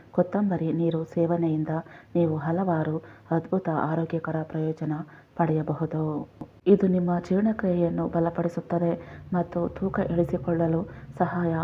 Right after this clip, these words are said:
ಮಾಡುತ್ತದೆ. ಇದರ ಸಹಾಯದಿಂದ ನೀವು ದೇಹದಲ್ಲಿರುವ ವಿಷವನ್ನು ತೆಗೆದುಹಾಕಬಹುದು. ಆದರೆ ಕೊತ್ತಂಬರಿ ನೀರನ್ನ ಎಷ್ಟು ದಿನಗಳವರೆಗೆ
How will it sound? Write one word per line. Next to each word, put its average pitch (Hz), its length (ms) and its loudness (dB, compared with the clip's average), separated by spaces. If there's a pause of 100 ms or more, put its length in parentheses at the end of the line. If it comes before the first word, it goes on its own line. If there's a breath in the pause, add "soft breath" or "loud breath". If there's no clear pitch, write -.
(100)
ಮಾಡುತ್ತದೆ. 170 640 0 (520)
ಇದರ 185 320 2
ಸಹಾಯದಿಂದ 185 760 -2 (460 loud breath)
ನೀವು 180 220 4 (120)
ದೇಹದಲ್ಲಿರುವ 180 720 0 (440 loud breath)
ವಿಷವನ್ನು 180 540 0
ತೆಗೆದುಹಾಕಬಹುದು. 175 1000 -2 (420 loud breath)
ಆದರೆ 165 380 0 (300 loud breath)
ಕೊತ್ತಂಬರಿ 180 640 0
ನೀರನ್ನ 170 400 0 (400 loud breath)
ಎಷ್ಟು 180 260 -4 (100)
ದಿನಗಳವರೆಗೆ 170 760 0